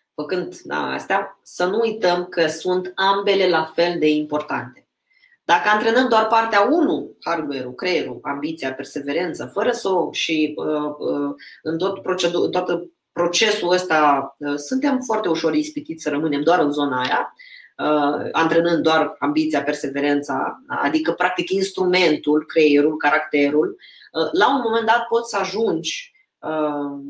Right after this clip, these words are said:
da, tocmai la acel șobolan sau veveriță care aleargă în roată după mâncare și cele și altele pământești și uită de altele, da? Pentru ce, în general, a intrat în acest proces. Antrenând creierul cu tot pachetul lui de mecanisme,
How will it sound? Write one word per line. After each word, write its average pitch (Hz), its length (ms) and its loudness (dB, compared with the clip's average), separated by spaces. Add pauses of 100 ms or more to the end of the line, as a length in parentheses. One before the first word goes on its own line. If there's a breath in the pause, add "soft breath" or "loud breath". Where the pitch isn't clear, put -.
(600)
da, - 480 0
tocmai 247 380 2
la 202 60 4
acel 214 300 0
șobolan 190 540 2
sau 180 180 -2
veveriță 170 460 0
care 170 200 -2
aleargă 170 340 0
în 151 60 -2
roată 175 380 -2
după 160 580 -2
mâncare 165 440 2
și 151 160 -4
cele 165 320 -4
și 156 120 -8
altele 165 300 0
pământești 156 520 -4
și 165 80 -14
uită 165 240 -8
de 151 80 0
altele, - 360 -2 (120)
da? - 180 -12
Pentru 143 200 -12
ce, 151 140 0
în 151 100 -2
general, 147 340 0
a 135 60 0
intrat 131 340 -4
în 131 60 -10
acest 127 300 -14
proces. - 320 -14 (540 loud breath)
Antrenând 190 600 2
creierul 180 580 2
cu 151 80 -6
tot 240 220 0
pachetul 202 440 -4
lui 190 160 -6
de 170 200 -2
mecanisme, 175 720 -2